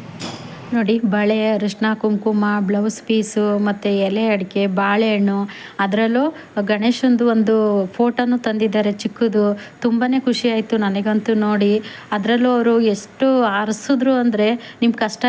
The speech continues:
ಎಲ್ಲ ವಿಘ್ನೇಶ್ವರ ದೂರ ಮಾಡ್ಲಿ, ಎಂಥ ವಿಘ್ನ ಇದ್ರೂನು ಎಲ್ಲ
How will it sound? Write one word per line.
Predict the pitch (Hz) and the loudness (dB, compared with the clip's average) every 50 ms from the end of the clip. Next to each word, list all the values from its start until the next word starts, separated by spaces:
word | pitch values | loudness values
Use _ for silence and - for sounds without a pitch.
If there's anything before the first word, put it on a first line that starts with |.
| 247 | 2
ಎಲ್ಲ | 247 240 240 240 240 240 240 | 2 2 2 2 2 2 2
ವಿಘ್ನೇಶ್ವರ | 214 220 202 196 214 226 240 240 - - 233 226 226 226 226 202 | 0 0 0 0 0 0 0 0 0 0 0 0 2 0 0 2
ದೂರ | 202 220 226 233 233 | 2 2 2 2 2
ಮಾಡ್ಲಿ, | 233 220 220 214 202 208 214 220 214 196 | 2 2 0 0 0 0 0 2 2 2
ಎಂಥ | 202 208 214 202 208 - 247 | 2 2 0 0 0 -2 -2
ವಿಘ್ನ | 233 220 208 180 190 220 | 0 0 0 0 2 2
ಇದ್ರೂನು | 240 233 233 202 190 233 226 226 220 220 220 226 220 - - - - - | 2 2 0 0 0 0 2 2 2 2 0 -2 -4 -8 -18 -12 -6 -4
ಎಲ್ಲ | 220 220 220 | -2 0 0